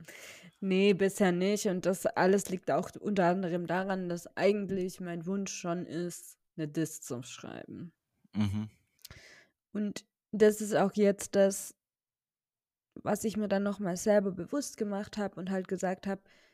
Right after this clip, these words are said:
Speaker 1: klar, ich bewerb mich auf Stellen, wenn ich eine gute Stelle finde, die, wo ich sag, das könnte mir Spaß machen, das glaub ich, das gefällt mir, dann bewerb ich mich da drauf. Aber eigentlich ist das, was ich möchte,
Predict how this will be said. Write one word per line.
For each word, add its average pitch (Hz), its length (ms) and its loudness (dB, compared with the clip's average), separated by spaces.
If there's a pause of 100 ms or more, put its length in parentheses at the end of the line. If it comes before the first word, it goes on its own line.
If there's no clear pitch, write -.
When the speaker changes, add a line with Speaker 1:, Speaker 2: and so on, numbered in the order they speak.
(500)
Speaker 1:
klar, 240 260 2
ich 220 120 -6
bewerb 208 300 4
mich 202 180 -8
auf 185 120 -8
Stellen, 202 480 4
wenn 180 120 -4
ich - 120 -6
eine 180 100 -6
gute 180 220 -6
Stelle 190 340 0
finde, 240 600 -4 (160)
die, 196 80 -4 (240)
wo 196 140 -2
ich 202 120 -4
sag, 190 280 -4
das - 220 -12
könnte 190 200 -2
mir 185 80 -4
Spaß 220 300 0
machen, 202 160 -6
das - 120 -16
glaub 185 220 -4
ich, - 80 -20
das - 420 -12
gefällt 262 380 -2
mir, 277 200 -2 (420)
dann 202 140 -8
bewerb 233 260 2
ich - 100 -8
mich 240 120 -6
da 220 120 0
drauf. 220 380 0 (800)
Aber 208 220 4
eigentlich 220 440 2
ist - 180 -6
das, 196 160 0
was 190 180 -6
ich 175 100 -10
möchte, 214 680 -4